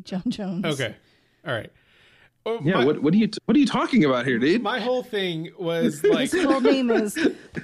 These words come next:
Speaker 1: John Jones.
Speaker 2: Okay. <laughs> I didn't think that they should, like, who
Speaker 1: John
Speaker 2: calls him the
Speaker 1: Jones.
Speaker 2: Martian Manhunter?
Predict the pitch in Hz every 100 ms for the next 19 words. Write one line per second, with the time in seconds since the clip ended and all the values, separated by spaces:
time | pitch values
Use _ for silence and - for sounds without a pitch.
0 | 196 185 208 214 208 196 180 160 175 -
1 | - _ - 156 233 - 285 453 285 -
2 | 494 - - - - - _ _ _ -
3 | _ _ _ _ _ 180 196 254 277 214
4 | 220 220 196 - 185 165 165 160 190 185
5 | 175 - 151 - _ - - 320 226 294
6 | 233 294 - 202 175 196 - 196 139 165
7 | 143 117 110 -